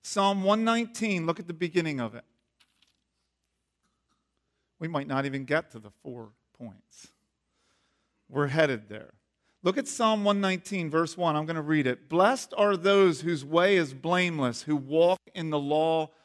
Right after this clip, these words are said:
of the Lord." If you know your Bible, that should remind you of another psalm. Go all the way to the beginning. Psalm one. These,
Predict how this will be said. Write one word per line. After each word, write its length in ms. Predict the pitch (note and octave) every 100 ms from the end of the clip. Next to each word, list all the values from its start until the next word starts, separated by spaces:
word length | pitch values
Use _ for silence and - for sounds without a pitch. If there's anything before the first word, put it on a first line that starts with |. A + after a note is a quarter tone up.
| _
of 200 | C#3+ C3+
the 100 | B2
Lord." 480 | C3+ D3 E3 C3 A2+ _ _ _ _ _ _
If 200 | D3 C#3+
you 100 | E3
know 240 | F#3+ F#3+ A#3+
your 200 | D4+ G#3+
Bible, 600 | C3+ B2+ A#2+ C3+ D#3 F#3+ _ -
that 180 | F#3 A#3
should 220 | G3 D#3
remind 800 | D3+ D3+ D#3+ G3 G#3+ A#3 G#3 D3
you 340 | C#3 A#2+ A#2+ A#2+ _
of 160 | D3 C3
another 480 | C3+ C#3+ E3 F3 E3+
psalm. 540 | - F#3 F#3+ D3+ G2 _ _ _ _ _ _ _ _ _ _ _ _ _ _ _ _ _ _ _ _ _ _ _ _ _ -
Go 80 | C#3+ -
all 80 | E3
the 80 |
way 140 | D#3 D3+
to 80 | D3
the 80 | C3+
beginning. 400 | C3+ D3 G#3 - _ _ _ _ _ _ _ _ _ _ _ -
Psalm 540 | - D3+ C#3+ C#3 C#3+
one. 380 | D3+ D#3+ C#3 G#2+ _ _ _ - _ _ _
These, 220 | E3+ E3+